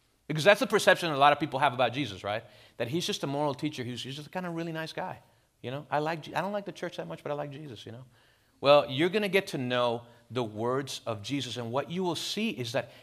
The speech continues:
he's not just claiming to be a moral teacher, he's claiming to be God.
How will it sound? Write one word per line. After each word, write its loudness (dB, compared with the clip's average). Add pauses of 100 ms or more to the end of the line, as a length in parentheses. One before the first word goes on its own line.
he's -4
not 0
just -6
claiming -4
to -8
be -4
a -4
moral -4
teacher, -12 (320)
he's -2
claiming 6
to 2
be 2
God. 12